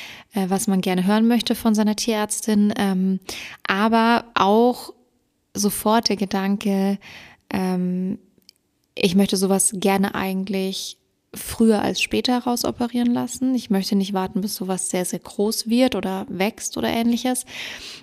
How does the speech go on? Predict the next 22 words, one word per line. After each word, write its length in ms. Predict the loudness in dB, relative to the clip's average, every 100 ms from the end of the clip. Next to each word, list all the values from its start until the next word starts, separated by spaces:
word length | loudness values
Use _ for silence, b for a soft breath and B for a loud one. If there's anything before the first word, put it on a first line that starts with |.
| B
Aber 540 | -2 2 2 2 2 2
mit 360 | 2 2 -2
elf 260 | -2 -2 0
Jahren 380 | 0 2 2 0
und 160 | 0
einem 100 | 0
Herzgeräusch 840 | 2 0 0 -2 0 2 4 4 2
denkt 200 | 2 2
man 120 | 2
natürlich 580 | -2 -2 0 2 2 0
über 100 | 0
die 100 | 0
Narkosefähigkeit 1080 | -4 -4 -4 -4 -6 -6 -6 -10 -8 -8
von 460 | -8 -4 -4 -2 -6 _ _ _ _ -4
diesem 240 | 4 6
Hund, 280 | 6 4 -2 -8
diesem 220 | 0 2
kleinen 360 | 2 0 2 4
alten 280 | 2 6 6
Hund 220 | 6 4
nach, 300 | 2 0 2
ja. 200 | 6